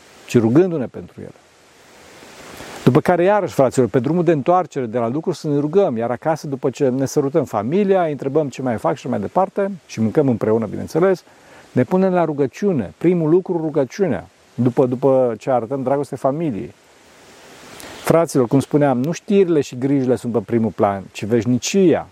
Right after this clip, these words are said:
rugăciunea. Fraților, știrile sunt pe net, nu pleacă de acolo. Nu zic că e bine că sunt acolo, însă acolo sunt, fraților, nu pleacă.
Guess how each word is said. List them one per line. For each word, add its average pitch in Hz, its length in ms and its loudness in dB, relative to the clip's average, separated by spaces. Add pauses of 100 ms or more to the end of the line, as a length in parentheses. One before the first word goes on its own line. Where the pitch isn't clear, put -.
(160)
rugăciunea. 117 720 -2 (540)
Fraților, 160 460 2
știrile 175 260 2
sunt 156 220 -6
pe 143 120 2
net, 156 220 0
nu 120 80 -4
pleacă 147 340 0
de 113 80 -2
acolo. 98 400 -6 (840)
Nu 147 220 4
zic 185 180 2
că - 60 2
e 170 80 4
bine 143 240 0
că 127 100 -2
sunt 120 200 -2
acolo, 107 460 0
însă 123 180 -2
acolo 175 300 2
sunt, 120 200 -6
fraților, 101 320 -4
nu 151 240 -2
pleacă. 127 400 2